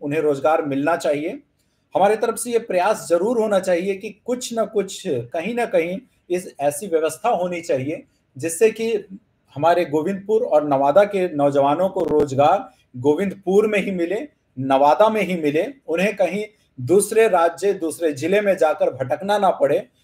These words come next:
और बिहारी रूपी गालियों का सामना ना करना पड़े। भा-, बिहार से बाहर आप कहीं पे भी जाते हो, तो जो भी नौ-, नौजवान मुझसे जुड़े हुए हैं, जो बिहार से बाहर रहते हैं,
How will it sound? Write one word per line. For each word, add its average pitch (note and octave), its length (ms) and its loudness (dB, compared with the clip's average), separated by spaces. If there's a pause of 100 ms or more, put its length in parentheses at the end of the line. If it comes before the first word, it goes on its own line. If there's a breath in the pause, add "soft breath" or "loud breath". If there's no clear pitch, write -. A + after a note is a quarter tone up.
(140)
और D3 160 4
बिहारी C#3+ 480 0
रूपी G#3 280 -4
गालियों D#3 520 0
का F3 120 -2
सामना C3+ 420 -6
ना A#2+ 120 -2
करना G#2+ 440 -16
पड़े। G2+ 280 -14 (440)
भा-, B2+ 280 -8
बिहार C3 320 0
से - 140 -4
बाहर D3+ 280 2
आप D#3+ 220 0
कहीं D3+ 220 -2
पे G3 100 -4
भी F3+ 120 -4
जाते D#3+ 300 0
हो, C#3+ 300 0 (360)
तो C#3+ 80 -8
जो D3 200 0
भी F#3+ 100 0
नौ-, F3+ 320 0
नौजवान D3+ 460 0
मुझसे D3+ 280 -6
जुड़े C#3+ 300 2
हुए D#3+ 180 -2
हैं, D#3 180 0
जो D3 140 -8
बिहार C#3 320 -4
से E3 120 -8
बाहर C3+ 300 -2
रहते D#3+ 280 0
हैं, C#3+ 220 -2